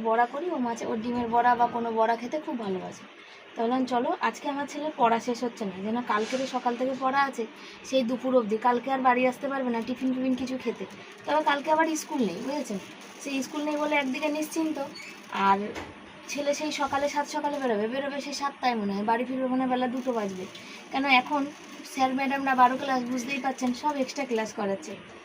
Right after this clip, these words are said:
আর এই এক্সট্রা ক্লাস করাতে গিয়ে আর আমাদের বাচ্চা কাচ্চারা নাজেহাল হয়ে যাচ্ছে। যদিও সায়েন্সের চাপ আছে, সবাই বলে যে সায়েন্স পড়াতে অনেক চাপ। আজকে আবার এই মাছের ডিমের বড়াতে ডিমটা কম হয়ে গেছে, পেঁয়াজটা আবার বেশি হয়ে গেছে। তো পেঁয়াজ বেশি হয়ে গেছে, জানি না পেঁয়াজি,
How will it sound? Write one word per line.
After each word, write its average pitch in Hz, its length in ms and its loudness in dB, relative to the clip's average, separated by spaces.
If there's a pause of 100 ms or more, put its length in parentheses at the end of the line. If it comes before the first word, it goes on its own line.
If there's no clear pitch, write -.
(220)
আর 226 80 -2
এই 254 180 2
এক্সট্রা 277 260 -2
ক্লাস 269 320 2
করাতে 285 340 2
গিয়ে 269 280 0 (580)
আর 240 100 4
আমাদের 254 300 6
বাচ্চা 262 280 2
কাচ্চারা 262 320 -2
নাজেহাল 220 400 4
হয়ে 202 140 2
যাচ্ছে। 202 240 -2
যদিও 247 280 -2
সায়েন্সের 262 460 0
চাপ 262 220 2
আছে, 240 240 0
সবাই 247 300 2
বলে 254 220 0
যে 262 80 2
সায়েন্স 240 360 0
পড়াতে 247 260 0
অনেক 240 280 -2
চাপ। 208 180 -4 (520)
আজকে 262 300 2
আবার 311 180 4
এই 294 240 2 (120)
মাছের 254 280 0
ডিমের 294 240 -2
বড়াতে 285 380 2
ডিমটা 285 380 -2
কম 294 220 2
হয়ে 330 140 0
গেছে, 277 320 -4
পেঁয়াজটা 254 320 -2
আবার 254 120 -4
বেশি 233 340 2
হয়ে 196 140 0
গেছে। 180 240 -8 (420)
তো 247 140 -4
পেঁয়াজ 269 240 0
বেশি 277 280 -4
হয়ে 285 200 2
গেছে, 262 300 0
জানি 247 200 0
না 262 220 2
পেঁয়াজি, 254 300 0